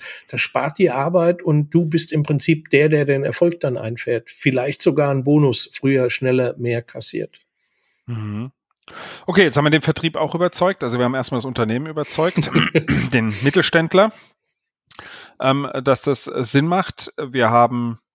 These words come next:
Speaker 2: verstanden, es macht keinen Sinn, sag ich mal,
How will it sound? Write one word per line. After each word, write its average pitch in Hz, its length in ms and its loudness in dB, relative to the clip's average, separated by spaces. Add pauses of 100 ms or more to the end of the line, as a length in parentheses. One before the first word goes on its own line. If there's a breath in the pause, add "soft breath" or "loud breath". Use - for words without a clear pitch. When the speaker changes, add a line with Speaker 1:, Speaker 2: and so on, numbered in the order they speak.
(160)
Speaker 2:
verstanden, 143 760 -2
es - 220 -10
macht 123 240 0
keinen 127 360 0
Sinn, 131 320 0
sag 120 160 0
ich 117 100 -6
mal, 120 380 2